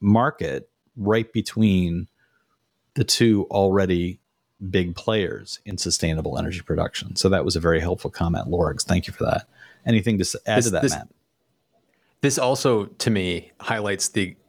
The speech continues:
Speaker 2: the reason I always bring up, I call, um, the efficiency argument a red herring most of the time.
Speaker 1: Hmm.
Speaker 2: 'Cause a lot of people get glommed onto that one number in isolation. "Oh, batteries are ninety-five percent efficient, and this thing's only seventy percent efficient, so it's garbage."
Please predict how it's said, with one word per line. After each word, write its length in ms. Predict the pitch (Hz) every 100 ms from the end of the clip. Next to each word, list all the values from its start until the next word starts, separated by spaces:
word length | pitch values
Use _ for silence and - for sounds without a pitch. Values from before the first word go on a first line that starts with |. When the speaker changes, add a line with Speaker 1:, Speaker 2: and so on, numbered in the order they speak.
| -
Speaker 2:
the 140 | 131
reason 340 | 117 131 127 131
I 160 | 110
always 240 | 120 113 -
bring 280 | - 110
up, 200 | 101 - -
I 40 | 101
call, 420 | - 123 120 113 -
um, 300 | 98 92 90
the 160 | - 104
efficiency 540 | - 135 - 135 -
argument 400 | 113 123 143 151
a 60 | 101
red 180 | 92 85
herring 380 | 98 85 - - _ -
most 160 | 110 -
of 40 |
the 60 | -
time. 280 | - - - _
Speaker 1:
Hmm. 160 | 95 80 -
Speaker 2:
'Cause 100 | -
a 60 | 120
lot 120 | 120
of 40 | 131
people 240 | 147 131 113
get 180 | 107
glommed 400 | 101 104 104 110
onto 240 | 104 104 98
that 180 | 92 104
one 420 | 90 92 95 101
number 380 | 101 101 95 85
in 80 |
isolation. 760 | - 92 98 92 92 131 131 131 _ _ _ _ _ - -
"Oh, 80 | 123
batteries 520 | 104 98 101 92 -
are 40 |
ninety-five 480 | 95 92 90 87 90
percent 280 | - - 95
efficient, 420 | - 104 - -
and 140 | 98 92
this 140 | 107
thing's 240 | - 92 95
only 180 | 87
seventy 360 | - - 98 95
percent 260 | - 107 90
efficient, 340 | - 90 90
so 100 | -
it's 80 | 90
garbage." 580 | - 82 80 - -